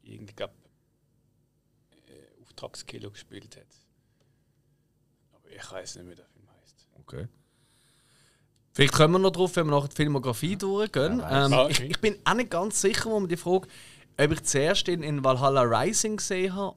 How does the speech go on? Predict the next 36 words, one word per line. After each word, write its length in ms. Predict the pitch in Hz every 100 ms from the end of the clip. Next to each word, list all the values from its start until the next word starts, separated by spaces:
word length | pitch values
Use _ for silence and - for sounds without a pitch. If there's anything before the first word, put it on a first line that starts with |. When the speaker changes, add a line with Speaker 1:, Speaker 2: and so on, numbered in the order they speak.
| -
Speaker 2:
oder 320 | 131 151 156
in 120 | 139
Adams 380 | 131 135 135 135
Äpfel. 320 | 98 95 - -
Einen 260 | 117 139
von 160 | 135 101
beiden 400 | 95 113 113 117
auf 120 | 110
jeden 240 | 110 104 113
Fall. 260 | - 87
Ja, 160 | 90 95
ist 100 | 101
auch 80 | 101
mein 200 | 110 113 -
erster 340 | - 110 - 117
gesehen 240 | - 104
von 240 | 104 90 87
ihm. 100 | 92 _ _ - - - - - -
Und, 480 | 123 127 127 127 -
ähm, 640 | 123 123 123 123 123 120 127
ich 40 |
glaub, 160 | - 151
der 100 | 143
Mads 260 | 143 139 -
Mikkelsen 420 | 151 180 180 156
ist, 260 | 143 139 -
äh, 280 | 123 123
so, 340 | 120 - 117 113 - - - -
ich 60 |
glaub, 160 | - 160
wir 100 | 175
finden 320 | 143 151 131
da 100 | 123
alle 300 | 117 151 151
recht, 380 | 127 147 - -
äh, 400 | 123 123 120